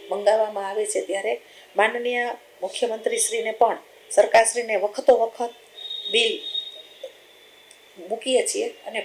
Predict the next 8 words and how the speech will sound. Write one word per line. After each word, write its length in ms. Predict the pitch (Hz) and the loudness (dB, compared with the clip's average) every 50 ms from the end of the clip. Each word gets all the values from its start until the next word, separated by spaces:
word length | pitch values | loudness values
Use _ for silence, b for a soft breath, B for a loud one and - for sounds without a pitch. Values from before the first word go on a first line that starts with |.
| - - - - - | -10 -12 -20 -16 -2
ફરીથી 440 | - 254 277 285 277 - - 285 - | 4 4 6 6 4 2 -2 -2 0
પણ 160 | 233 233 220 - | 0 0 2 2
પાછું 280 | 214 214 - - - - - | 0 2 2 2 2 2 2
આ 100 | 214 214 | 2 2
બાબતમાં 500 | 202 214 214 214 208 - 214 208 208 202 | 2 2 2 0 -4 -6 -10 -10 -10 -10
અમે 120 | 214 226 254 247 B B B B B 185 | -8 -10 -10 -10 B B B B B 0
રજૂઆત 400 | 202 190 196 202 208 202 202 - - | 2 2 2 2 0 0 0 0 2
કરશું 320 | 220 220 - - 165 - | 2 2 2 0 -4 -6